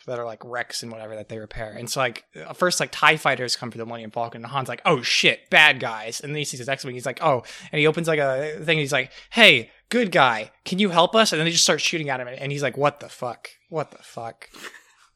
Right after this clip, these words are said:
And then they crash, and the Millennium Falcon gets busted up. Oh, there's also, uh, a weird subplot, like, for Leia's, where, like, there's gonna be, like, a,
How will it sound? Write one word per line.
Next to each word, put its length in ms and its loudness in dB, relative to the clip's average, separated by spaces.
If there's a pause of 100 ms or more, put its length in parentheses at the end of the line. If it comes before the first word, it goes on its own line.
(800)
And 80 -6
then 80 -2
they 100 -2
crash, 540 -8
and 160 -8
the 80 -10
Millennium 260 -8
Falcon 320 -10
gets 160 -14
busted 340 -10
up. 140 -20 (1700)
Oh, 280 6 (160)
there's 200 4
also, 480 4
uh, 380 4
a 100 0
weird 320 -2
subplot, 760 2
like, 220 -4
for 180 -4
Leia's, 460 0
where, 120 0
like, 260 -2
there's 180 0
gonna 180 -2
be, 140 -6
like, 160 -4
a, 260 -6